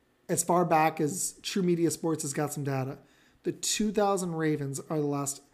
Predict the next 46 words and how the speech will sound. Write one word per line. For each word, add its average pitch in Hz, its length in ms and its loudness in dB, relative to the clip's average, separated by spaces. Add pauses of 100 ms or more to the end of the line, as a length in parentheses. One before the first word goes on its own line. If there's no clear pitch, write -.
(580)
they're 165 360 4
surrendering 180 500 2
a 156 80 2
touchdown. 170 680 -2
The 151 80 0
Ravens 160 320 0
are 139 80 -2
surrendering 170 600 -4 (100)
a 160 60 -6
touchdown 156 480 -6
on 156 80 -4
only 147 320 -2
eight 156 280 0
point 151 220 -6
six 147 240 -4
percent 139 320 -10
of 135 60 -8
their 135 100 -2
drives. 131 460 -8 (360)
And 175 100 -2
people 190 200 4
wanna 190 120 2
say 190 100 2
Detroit 165 300 2
hasn't 160 180 2
been 156 80 2
as 135 100 -2
good. 160 240 0
Well, 156 220 -2
I 147 40 -4
mean, 151 120 -2
they 147 80 -2
ran 151 160 -2
into 165 100 -2
Baltimore. 147 560 -6 (280)
They're 180 100 4
a 185 40 4
top 170 320 4
five 151 200 4
offense. 143 460 -2 (200)
Seattle 175 500 2 (140)
was 151 360 8
a 165 60 2
top 151 300 2
five 147 260 2
offense, 170 520 -4